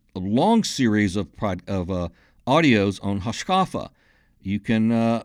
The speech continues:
there are oth-, there's other material that, you know, there's some various writings you can go to,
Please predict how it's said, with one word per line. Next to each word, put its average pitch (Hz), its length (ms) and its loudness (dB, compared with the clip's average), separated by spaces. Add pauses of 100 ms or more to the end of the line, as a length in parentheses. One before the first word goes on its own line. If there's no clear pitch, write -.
(160)
there 120 200 0
are 120 60 0
oth-, 143 240 -2
there's 127 200 -4
other 170 220 0
material 113 540 2
that, 104 240 -4
you 110 80 -4
know, 110 60 2
there's 117 240 0
some 113 200 -2
various 127 420 0
writings 139 580 0
you 113 60 0
can 107 180 0
go 104 160 2
to, 90 340 -6